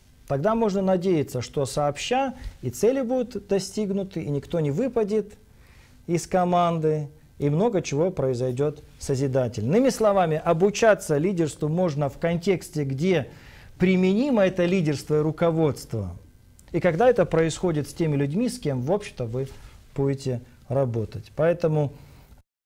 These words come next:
это лучший подход. Конечно же, все другие методы являются вспомогающими, как и сама жизнь, она тоже,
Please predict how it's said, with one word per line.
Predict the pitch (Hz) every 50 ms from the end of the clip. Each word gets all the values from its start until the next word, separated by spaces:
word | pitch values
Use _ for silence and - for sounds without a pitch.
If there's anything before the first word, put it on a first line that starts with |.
| _ _ _ _ -
это | - 180 185 190 175 151 - - -
лучший | - 143 156 175 233 269 - - - 170 151 143
подход. | 147 156 147 - - - 147 123 101 - - - - - - - - - -
Конечно | - 151 156 175 202 254 247 - - 214 202
же, | 180 190 190 190 190 - - - - -
все | - - 175
другие | 151 160 165 165 151 156 165 156
методы | 156 156 170 196 196 190 180 156 160 151 143 135 - - - - - -
являются | 127 135 143 151 156 147 135 - -
вспомогающими, | 120 - - - 123 120 120 123 123 143 180 196 208 202 190 - - 196 185 185 185 180 170 - - - - - - - - - -
как | - 165 165 160 160 - -
и | 156 156 156 151 147 151 151
сама | - - 143 143 147 147 143
жизнь, | 131 127 170 202 220 202 185 190 190 185 -
она | 139 139 143 143 135
тоже, | - - 180 190 175 180 175 165